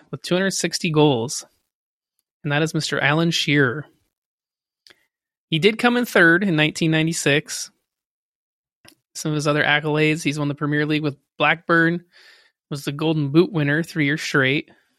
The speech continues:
He has an F A Cup with Newcastle, and was the first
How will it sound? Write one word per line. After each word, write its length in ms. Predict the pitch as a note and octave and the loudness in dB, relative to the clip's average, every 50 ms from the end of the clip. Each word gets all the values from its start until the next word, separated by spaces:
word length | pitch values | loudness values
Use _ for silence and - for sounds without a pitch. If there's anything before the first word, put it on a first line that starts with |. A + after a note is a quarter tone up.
| _ _ _ _ | _ _ _ _
He 120 | - - D3 | -10 -6 -6
has 120 | C#3+ C#3 | -6 -4
an 80 | D3 C#3 | -4 -6
F 160 | C#3 C3+ - | -6 -4 -2
A 100 | D#3+ D#3+ D3+ | -2 -2 -2
Cup 240 | - E3+ D#3 D#3 - | -2 -4 -4 -4 -6
with 140 | D3+ - | -8 -4
Newcastle, 720 | F3 F3 F3+ - F3+ F3 E3+ E3+ - F3 F3 E3+ F3 F3 _ _ _ _ _ _ _ _ _ _ _ _ _ _ _ _ _ _ _ _ _ _ - | -4 -4 -2 0 0 0 0 0 0 0 0 0 -2 -4 _ _ _ _ _ _ _ _ _ _ _ _ _ _ _ _ _ _ _ _ _ _ -4
and 80 | D#3 D#3+ | -2 0
was 160 | E3+ F3 D#3 | 2 2 0
the 80 | D#3 C#3 | 0 -2
first 420 | - - G3 - A#3 - - | -2 -2 0 0 0 -4 -6